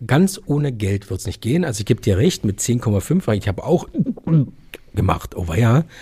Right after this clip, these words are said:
Naja, also du siehst ganz viele auch durchaus, äh, wirre Gedanken, auch bei mir. Äh, weil so einfach ist das nicht. Aber es ist ein interessanter Ansatz, dann, äh, gegebenenfalls, äh, mit Zeit zu kompensieren. Entlohnung über Zeit.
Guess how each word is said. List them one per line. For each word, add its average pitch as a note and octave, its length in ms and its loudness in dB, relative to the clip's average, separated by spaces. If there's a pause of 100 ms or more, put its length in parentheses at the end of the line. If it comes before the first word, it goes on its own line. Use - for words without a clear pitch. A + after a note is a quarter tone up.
Naja, C3 280 2 (280)
also A2 300 2 (560)
du A2 200 0
siehst C#3+ 300 2
ganz - 220 2
viele G3 420 4
auch B2+ 180 2
durchaus, D3 560 2
äh, B2+ 260 -4
wirre D3+ 220 4
Gedanken, F2 540 -2
auch G2 140 0
bei F#2+ 140 -6
mir. F#2 380 -4 (680)
Äh, G2+ 180 2
weil G2+ 140 2
so G2+ 140 0
einfach G#2 340 -2
ist G2 200 -6
das G#2 140 -6
nicht. D2+ 240 -10
Aber F3 180 6
es C#3 140 -2
ist - 140 0
ein E3 40 0
interessanter C#3 680 2
Ansatz, A#2+ 520 0
dann, G#2+ 320 2 (480)
äh, G2+ 200 2
gegebenenfalls, G2+ 840 0
äh, A#2 160 -8
mit G2+ 180 -2
Zeit G2+ 280 -4
zu - 140 -8
kompensieren. D#2+ 680 -8 (440)
Entlohnung G#2 520 0
über F#2 220 -4
Zeit. F2 400 -6